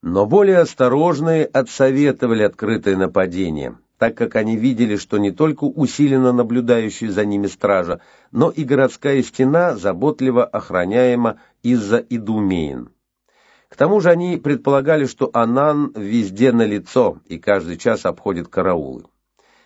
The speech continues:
Это действительно так бывало всегда по ночам, но как раз в ту ночь было упущено. Не по небрежности Анана, а потому что он тогда находился уже во власти судьбы,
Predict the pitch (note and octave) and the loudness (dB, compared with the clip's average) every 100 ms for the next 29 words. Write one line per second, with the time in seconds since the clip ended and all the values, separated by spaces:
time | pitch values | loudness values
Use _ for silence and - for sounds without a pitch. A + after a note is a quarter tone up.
0 | _ C#3 A3 G#3 G#3 E3+ E3 C#3+ D3 C#3+ | _ 0 2 0 -4 -2 0 0 2 4
1 | C3 B2 C3+ B2 - G#2+ B2 A2+ A2 G#2 | 4 2 0 0 -2 -4 0 2 2 2
2 | G#2 - A#2+ F#2+ G#2 F#2+ F#2+ F#2 F#2 - | 0 -2 -8 -2 0 0 -2 -4 -4 -2
3 | F2+ D#2+ C#2 _ - G#2+ C3+ B2 B2+ B2+ | -2 -2 -8 _ -4 -2 0 -2 0 0
4 | A#2 - - A2+ B2+ B2 G2 A#2 G#2+ A#2 | 0 -4 -8 -2 0 0 -2 -4 -4 -4
5 | G#2+ B2+ A2 - D#2+ C2+ B1 - _ _ | -6 -2 -2 -4 -8 -8 -10 -14 _ _
6 | _ _ _ - D3+ C#3+ C3 A#2 A#2+ B2 | _ _ _ 0 2 4 4 4 4 2
7 | F#2+ D#2+ - D2 D#2+ C3 C#3+ G2 - _ | 0 -8 -4 -4 0 0 0 -2 -6 _
8 | _ G#2 G#2+ A2 G#2 A2+ G#2+ G#2+ G2 G2+ | _ -4 -4 -2 0 -2 -2 -2 0 -2
9 | G2 A2+ G#2+ F#2+ G2+ F#2 A2 F#2 G2+ F2+ | 0 0 0 -2 -4 -4 -8 -6 -4 -2
10 | G#2 F#2+ F2+ G2+ G2+ - F#2+ F2+ - E2+ | 0 -2 0 0 0 -4 -14 -12 -10 -8
11 | D#2 E2+ A#2+ F#2+ | -6 0 0 0